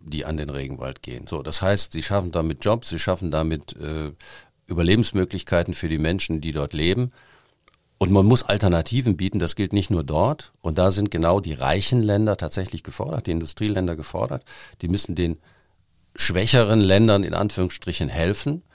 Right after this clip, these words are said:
Das sind in der Regel die, wo hohe Biodiversität ist, wo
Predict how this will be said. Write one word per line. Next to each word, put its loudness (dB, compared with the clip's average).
Das 2
sind 0
in 0
der 2
Regel 0
die, -2
wo -4
hohe -2
Biodiversität -4
ist, -6
wo -6